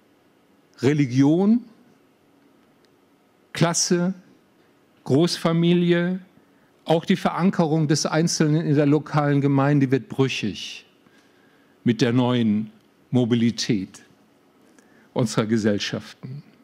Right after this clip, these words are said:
Und dieser Prozess der Enttraditionalisierung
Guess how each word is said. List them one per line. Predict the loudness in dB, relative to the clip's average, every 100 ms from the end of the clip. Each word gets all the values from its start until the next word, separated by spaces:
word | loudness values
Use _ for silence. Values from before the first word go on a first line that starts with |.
| _ _ _ _ _ _ _ _ _ _ _ _ _
Und | -2 -2 4
dieser | 4 4 0
Prozess | -2 -4 -2 0 0 0 -4 -6 -8 -12 -20 _ _ _ _ _ _ _ -2
der | -2 -2
Enttraditionalisierung | 0 0 -2 -8 -4 -2 -2 -2 0 2 2 2 2 4 4 0 -2 -4 -12